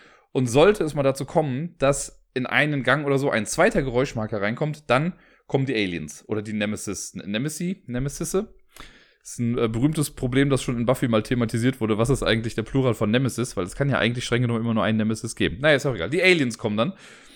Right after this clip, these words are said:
Und dann ist man eigentlich schon am Arsch. Zumindest war ich dann am Arsch, <laughs> weil ich wurde, überall, wo ich hingegangen bin, waren Aliens, die haben mich kaputt gemacht und die waren ziemlich böse und ich hab noch gesagt, bitte nicht schubsen, ich hab Ayran im Rucksack, aber naja, was willst du machen? Ähm, ja, das heißt, man läuft rum, man erforscht das Schiff und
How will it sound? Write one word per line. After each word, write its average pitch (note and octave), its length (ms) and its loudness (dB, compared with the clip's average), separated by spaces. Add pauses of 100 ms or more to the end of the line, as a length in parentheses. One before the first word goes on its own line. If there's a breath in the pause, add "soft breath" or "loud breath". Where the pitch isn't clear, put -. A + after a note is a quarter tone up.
(220 loud breath)
Und C3 140 0
dann C#3+ 180 2
ist C3+ 140 -6
man C#3 100 -2
eigentlich A2+ 240 -4
schon A#2 120 -4
am G#2 100 -4
Arsch. D#2+ 220 -10
Zumindest G3+ 260 2
war D#3 80 6
ich B2 80 2
dann G2+ 140 -2
am F#2 100 -4
Arsch, A#2+ 280 -2
<laughs> - 20 -4
weil A2+ 180 4
ich C3 160 0
wurde, B2+ 160 2
überall, C#3 240 2
wo A2+ 60 0
ich - 60 -6
hingegangen B2 340 0
bin, A2 100 -2
waren F#2 160 -2
Aliens, A#2+ 300 0
die G2 100 -4
haben F#2 60 -2
mich F#2 180 -8
kaputt - 260 -4
gemacht G#2+ 300 -6
und F#2+ 80 -10
die F#2+ 80 -8
waren F2+ 160 -4
ziemlich B2 300 -6
böse A#2 260 2
und G2 300 -4 (340 loud breath)
ich - 80 -8
hab G#2+ 80 2
noch G#2 80 -6
gesagt, G#2 240 -2
bitte A2 160 -6
nicht G#2 160 -4
schubsen, C3+ 260 -4
ich F#2+ 80 -4
hab - 140 -2
Ayran A2+ 280 0
im A2 40 -4
Rucksack, G#2 400 -6
aber G#2+ 160 -2
naja, D#2 220 -4
was - 80 -18
willst F#2+ 140 -14
du D2 40 -12
machen? - 220 -14 (520 loud breath)
Ähm, C#3 540 2 (680)
ja, - 200 2
das A2 120 -8
heißt, D3+ 120 2
man C#3+ 80 -2
läuft C#3 160 4
rum, F#3+ 160 2
man D3+ 160 0
erforscht B2+ 300 0
das A#2+ 100 -2
Schiff G#3 180 0
und C3 280 -4